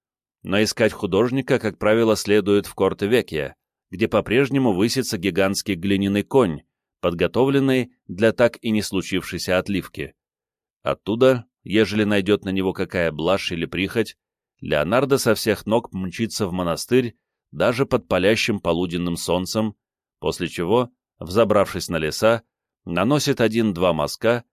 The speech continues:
и уходит. Однажды монастырь посещает выдающаяся личность, кардинал Раймон Перо. Хроники подтверждают, что он приезжает в Милан как раз в конце января тысяча четыреста девяносто седьмого года.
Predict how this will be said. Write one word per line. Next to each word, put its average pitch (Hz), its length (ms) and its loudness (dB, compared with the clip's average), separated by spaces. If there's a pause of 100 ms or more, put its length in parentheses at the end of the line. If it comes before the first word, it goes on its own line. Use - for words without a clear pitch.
(220)
и 85 80 -6
уходит. 82 680 0 (760)
Однажды 131 520 0
монастырь 123 460 2
посещает 104 640 0
выдающаяся 92 800 -2
личность, 87 600 -6 (260)
кардинал 104 640 0 (220)
Раймон 98 500 0
Перо. 82 360 2 (920)
Хроники 110 460 2
подтверждают, 101 720 2
что 101 200 -2
он 90 80 -6
приезжает 95 540 -2
в 92 60 -12
Милан 107 380 0 (280)
как 104 200 -2
раз 139 200 2
в - 40 -10
конце 123 380 2
января 101 400 4
тысяча 110 440 -4
четыреста 104 480 -2
девяносто 85 480 -2
седьмого 90 420 -2
года. 90 360 0